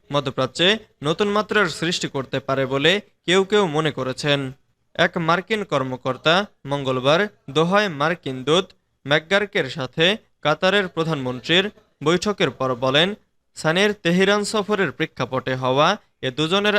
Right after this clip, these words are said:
আলোচনায় গাজায় যুদ্ধবিরতি এবং পণবন্দি মুক্তির বিষয়গুলোর পাশাপাশি আঞ্চলিক ইস্যুগুলোও স্থান পাবে। দশ মাস ধরে চলা গাজা যুদ্ধ সমাপ্তি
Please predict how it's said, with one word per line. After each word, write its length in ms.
আলোচনায় 600
গাজায় 460
যুদ্ধবিরতি 800
এবং 260
পণবন্দি 540
মুক্তির 460
বিষয়গুলোর 640
পাশাপাশি 680
আঞ্চলিক 540
ইস্যুগুলোও 680
স্থান 400
পাবে। 320
দশ 260
মাস 200
ধরে 220
চলা 300
গাজা 300
যুদ্ধ 240
সমাপ্তি 560